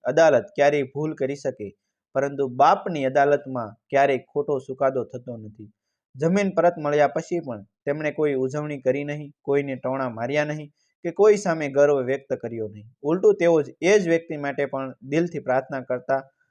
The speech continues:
જેણે ક્યારેય તેમની સાથે અન્યાય કર્યો નહોતો. બીજી તરફ જે વ્યક્તિ ખોટી રીતે જમીન પસાવી પાડી હતી, તેના જીવનમાં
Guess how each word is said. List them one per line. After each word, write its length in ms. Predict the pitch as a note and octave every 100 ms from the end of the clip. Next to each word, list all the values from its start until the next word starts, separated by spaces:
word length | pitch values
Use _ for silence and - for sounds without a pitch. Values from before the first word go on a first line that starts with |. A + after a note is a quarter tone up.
| _
જેણે 220 | - E3 F#3
ક્યારેય 340 | F3 F3+ G#3+
તેમની 320 | G3 E3 E3
સાથે 480 | D#3+ D3+ D3 C3 -
અન્યાય 320 | C3+ D#3+ F3 D#3+
કર્યો 320 | C3 C3 C3+
નહોતો. 420 | B2+ C3+ A2+ F#2 _ _ _ _ _ _
બીજી 240 | C#3+ F3 G#3
તરફ 320 | G3 C3+ A2+ - _
જે 200 | C3 D#3
વ્યક્તિ 320 | D#3+ D#3+ D#3
ખોટી 320 | C#3 D#3 C#3+ F#3
રીતે 260 | D#3 C3+
જમીન 300 | B2+ C#3 C#3+
પસાવી 380 | C3 B2+ D3+ D#3
પાડી 320 | C#3 B2 A#2+
હતી, 280 | A#2+ A2+ G#2+ _ _ -
તેના 260 | C#3 C#3
જીવનમાં 540 | C3 C#3 E3 D3+ A2+